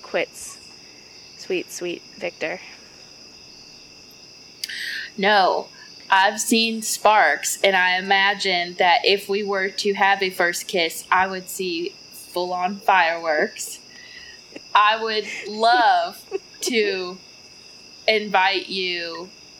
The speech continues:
Speaker 2: to a second date at the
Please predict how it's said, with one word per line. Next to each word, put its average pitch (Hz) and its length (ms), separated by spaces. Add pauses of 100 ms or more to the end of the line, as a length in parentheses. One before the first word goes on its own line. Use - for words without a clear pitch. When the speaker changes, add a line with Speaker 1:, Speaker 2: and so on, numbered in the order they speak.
(640)
Speaker 2:
to 170 580
a 175 240
second 190 560
date 165 400 (500)
at 180 540 (500)
the 180 520